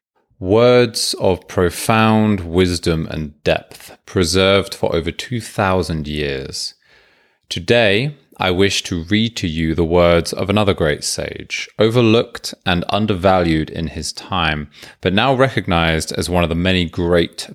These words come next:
patriarchs. These are the words of Friedrich Nietzsche in his incredible book, Thus Spoke Zarathustra, which is an amazing novel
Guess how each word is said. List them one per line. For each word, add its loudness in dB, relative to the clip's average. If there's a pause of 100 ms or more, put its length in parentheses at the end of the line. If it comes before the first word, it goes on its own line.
patriarchs. -6 (840)
These 2
are 6
the 6
words 4
of 0
Friedrich 0
Nietzsche -4 (420)
in -4
his -2
incredible -2
book, -2 (400)
Thus -2
Spoke -2 (160)
Zarathustra, -4 (540)
which 0
is 2
an -2
amazing 2
novel -2